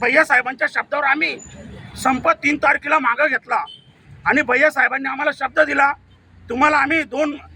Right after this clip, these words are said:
पंधरा दिवसाच्या आत तुम्हाला किमान वेतन लावून देऊ." परंतु त्या भैया साहेबांचा शब्द देऊन आज चार महिने झाले, भैया साहेबांनी आम्हाला किमान वेतन त्या काय मीटिंग सुद्धा लावली नाही. म्हणून आता आमच्यापाशी शेवटी बेमुदत संप करण्याचा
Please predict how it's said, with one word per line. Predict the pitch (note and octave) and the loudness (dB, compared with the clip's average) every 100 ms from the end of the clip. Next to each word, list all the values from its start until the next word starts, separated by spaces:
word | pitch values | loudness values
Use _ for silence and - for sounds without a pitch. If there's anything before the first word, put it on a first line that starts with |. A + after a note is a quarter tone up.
| - - - | -20 -6 -2
पंधरा | B3+ D4+ | 2 2
दिवसाच्या | D4 D4 D4 D4+ | 0 -4 -2 0
आत | C#4+ | 0
तुम्हाला | C#4+ D4 C#4+ | -2 -6 -6
किमान | C#4 C4+ D4 | -4 -2 0
वेतन | C4 C#4+ | 0 2
लावून | C#4 D4 D4+ | 2 0 0
देऊ." | C3 - _ _ - _ - | -6 -8 _ _ -20 _ 0
परंतु | B3+ C#4+ D#4 | 2 0 -2
त्या | E4 D4+ | 0 2
भैया | B3+ B3 C#4+ | 2 -2 0
साहेबांचा | B3+ B3 C4+ D#4 | -2 -2 0 -2
शब्द | C4+ A#3 C4+ | -2 -4 -4
देऊन | C#4+ | 0
आज | C#4 | 0
चार | C#4 C4 C#4 | 2 0 0
महिने | C#4 C4 C#4 | -2 -8 -4
झाले, | A#3 A#3 - _ _ _ _ - - | -2 -4 -10 _ _ _ _ -12 -2
भैया | B3+ D#4 | 2 2
साहेबांनी | C4+ B3 B3+ C4+ | 2 0 0 -2
आम्हाला | C4+ C#4+ D4+ | -2 0 -2
किमान | - C4+ D4 | -2 -2 0
वेतन | C#4+ C4 D4+ | 0 -2 0
त्या | D4 | 0
काय | D4 D#4 - _ _ - - | 2 0 -2 _ _ -20 -14
मीटिंग | A#3 D#4+ | -6 -4
सुद्धा | D4 C4+ - | -4 -2 0
लावली | D4+ C4+ C#4+ | 2 2 0
नाही. | C#4 D4+ D#4 - - - - - | 0 0 -2 -12 -20 -20 -20 -6
म्हणून | G3+ D4 D4+ | 2 4 4
आता | C4+ D4 | 2 2
आमच्यापाशी | D4 D4+ C#4+ C4+ E4 D#4 G#3 _ - - - - - - - | 2 -2 -4 -4 -2 -2 -4 _ -20 -20 -20 -20 -20 -16 -10
शेवटी | - B3 - D#4+ | -2 0 0 -2
बेमुदत | A#3+ D#4 C#4+ C#4+ D#4 | 0 -2 -2 0 0
संप | - C4 - | 0 -4 0
करण्याचा | C#4+ B3 C4 C#4+ C#4+ C#4+ | 0 2 0 0 0 0